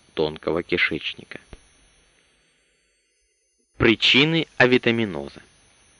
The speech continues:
Пожилые люди старше пятидесяти или шестидесяти лет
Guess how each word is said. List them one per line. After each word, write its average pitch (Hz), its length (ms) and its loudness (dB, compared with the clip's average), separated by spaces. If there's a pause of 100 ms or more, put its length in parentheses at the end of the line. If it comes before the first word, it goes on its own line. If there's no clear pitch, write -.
(1300)
Пожилые 104 540 6
люди 98 480 0
старше - 500 2
пятидесяти 92 960 -8
или 98 300 0
шестидесяти 95 880 -2
лет 117 260 0